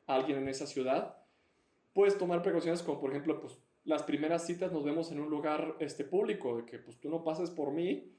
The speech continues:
nos vemos directamente en tal restaurante, o en tal plaza, o en tal cine,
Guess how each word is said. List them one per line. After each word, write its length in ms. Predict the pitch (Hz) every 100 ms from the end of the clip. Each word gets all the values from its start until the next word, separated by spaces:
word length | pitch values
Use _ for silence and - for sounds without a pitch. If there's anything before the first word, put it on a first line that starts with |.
| _
nos 140 | 143 139
vemos 240 | 151 160
directamente 540 | 151 147 160 151 147 151
en 100 | 147
tal 140 | 143
restaurante, 760 | 151 - 135 123 120 117 113 -
o 80 | 123
en 100 | 117
tal 220 | 143 139
plaza, 520 | 143 135 131 113 107 -
o 100 | 120
en 120 | 123
tal 180 | 143 139
cine, 460 | - 139 127 110